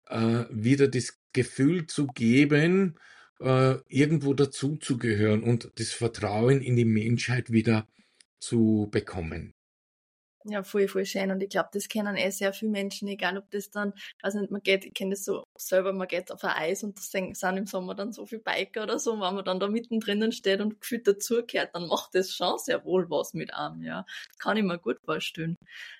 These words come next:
Speaker 2: Ähm, und wenn die HörerInnen das interessiert, wir haben sehr, sehr viel über diesen Verein, äh, vom Roland, der so viel Gutes tut, ähm, geredet im ersten Interview,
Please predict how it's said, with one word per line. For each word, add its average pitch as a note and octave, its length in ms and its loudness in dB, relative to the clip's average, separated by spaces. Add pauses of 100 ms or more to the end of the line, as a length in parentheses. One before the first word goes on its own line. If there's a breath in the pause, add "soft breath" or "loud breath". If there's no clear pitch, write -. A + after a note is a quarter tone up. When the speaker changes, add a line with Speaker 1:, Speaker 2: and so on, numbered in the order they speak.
(160)
Speaker 2:
Ähm, E3+ 400 -4
und F#3+ 140 -6
wenn G3 160 2
die A3 140 -2
HörerInnen A#3 500 2
das A#3 140 0
interessiert, A#3 580 -2
wir A#3+ 60 0
haben A#3 100 2
sehr, A3+ 280 2
sehr A#3+ 140 -4
viel A#3 180 -8
über A#3 120 -4
diesen G#3+ 240 -4
Verein, G3+ 600 0
äh, G3+ 320 -4
vom G#3+ 180 -4
Roland, G#3+ 560 0
der A3 80 0
so A3+ 240 -4
viel A#3 140 -4
Gutes - 360 -8
tut, G#3 260 -6 (120)
ähm, G3 260 -4
geredet G3 280 -2
im G3 100 -2
ersten G3 300 -4
Interview, G3 420 -4